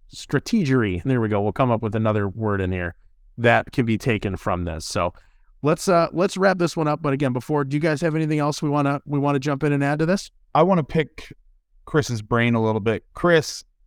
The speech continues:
Speaker 2: off the
Speaker 1: Mm-hmm.
Speaker 2: top of your, your head, in your brain, and maybe this is how you bring us home, what are the top three passive income generators in your opinion?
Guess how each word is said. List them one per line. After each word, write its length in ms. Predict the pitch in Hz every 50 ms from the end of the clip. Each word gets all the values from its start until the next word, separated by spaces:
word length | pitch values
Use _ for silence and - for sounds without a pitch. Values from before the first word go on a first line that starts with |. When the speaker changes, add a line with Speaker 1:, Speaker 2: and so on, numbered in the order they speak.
| _ -
Speaker 2:
off 140 | 151 147 -
the 80 | 113
Speaker 1:
Mm-hmm. 220 | 113 139 - - 170
Speaker 2:
top 180 | 165 165 -
of 60 | 165 147
your, 360 | 139 139 131 127 120 120 - _ _
your 140 | - 123 113
head, 420 | 107 127 131 127 123 120 113 110 - _ _ _ _ _ _ _ _ _ _ _ -
in 180 | 143 135 135
your 200 | 135 147 170 180
brain, 540 | 151 120 139 143 135 123 120 113 110 110 113
and 200 | 113 110 113 117 123
maybe 200 | 127 135 139 139
this 220 | 131 139 123 - -
is 60 | -
how 100 | - 139
you 160 | 127 123 117
bring 180 | 113 123 120 113
us 140 | 110 - -
home, 260 | 113 113 110 104 101
what 140 | 123 170 220
are 100 | 226 185
the 120 | 151 117
top 500 | - - - - 135 135 139 143 - _ _ _ _
three 520 | - 143 127 127 123 117 117 113 110 110 - _ _ _ _ _ _ _ _ _ _ _ _ _ -
passive 440 | - 151 139 135 127 - 139 123
income 400 | 127 127 123 117 - 127 120 120
generators 560 | 110 110 117 110 107 107 104 95 101 104 98 110
in 140 | 107 107
your 220 | 110 110 110 110 104
opinion? 360 | 98 - 107 101 92 92 -